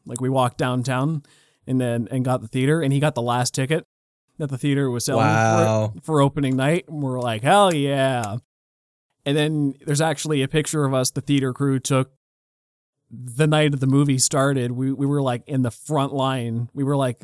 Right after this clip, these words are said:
Speaker 1: the first five people into the theater to see, like, it was, I think my brother and his friends were, like, just ahead of us.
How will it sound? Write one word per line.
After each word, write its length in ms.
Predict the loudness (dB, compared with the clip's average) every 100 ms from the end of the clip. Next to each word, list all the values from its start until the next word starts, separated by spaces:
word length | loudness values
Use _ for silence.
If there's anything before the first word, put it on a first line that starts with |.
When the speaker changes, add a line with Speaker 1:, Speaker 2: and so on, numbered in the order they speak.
| -10
Speaker 1:
the 80 | -4
first 360 | -2 -2 -2 -6
five 460 | -4 0 2 0
people 380 | 0 -2 0 -2
into 140 | 0 -2
the 120 | -2
theater 460 | -4 -4 -4 -6 -8 _ _ _ _ _ -6
to 80 | -2
see, 220 | -2 -2
like, 200 | -4 -2
it 140 | 0 0
was, 280 | 0 -2 -6 -2
I 60 | 0
think 160 | 2
my 100 | 0
brother 340 | 2 2 4 2
and 100 | 2
his 100 | 0
friends 360 | 0 2 2 0
were, 120 | -2
like, 220 | -2 -4
just 380 | -4 -2 0 0
ahead 180 | 0 0
of 120 | 2
us. 320 | 2 0 -2